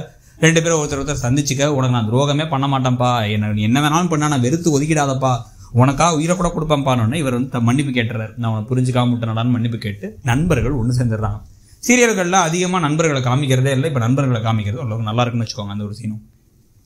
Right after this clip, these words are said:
So, அது நடந்து முடிஞ்சிருது. நடந்து முடியும் போது தான் பார்த்தா வந்து இப்ப ராகினி அர்ஜுனை கூப்பிட்டு நேரா கிளம்பி வராங்க ஹாஸ்பிட்டலுக்கு அண்ணனை பார்க்கறதுக்கு.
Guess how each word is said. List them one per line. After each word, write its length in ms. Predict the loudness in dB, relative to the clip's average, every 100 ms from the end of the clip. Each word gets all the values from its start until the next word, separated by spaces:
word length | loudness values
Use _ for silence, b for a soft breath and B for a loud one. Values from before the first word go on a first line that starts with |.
| _ -2
So, 160 | 2
அது 140 | 4 2
நடந்து 280 | 0 0 0
முடிஞ்சிருது. 420 | 0 0 0 0
நடந்து 260 | 0 0
முடியும் 340 | 0 0 0 0
போது 100 | 0
தான் 180 | 0 -2
பார்த்தா 260 | -2 0
வந்து 160 | 0 -2
இப்ப 140 | -2
ராகினி 480 | 0 2 2 0 0
அர்ஜுனை 400 | 0 0 -2 -2
கூப்பிட்டு 340 | -4 -8 -10 -10 -20 B B B
நேரா 260 | 2 4 2
கிளம்பி 320 | -2 -2 0
வராங்க 320 | 2 2 0 0 2 2 0 0
ஹாஸ்பிட்டலுக்கு 420 | -2 0 0 0
அண்ணனை 320 | 2 2 2
பார்க்கறதுக்கு. 480 | 0 0 0 -2 -4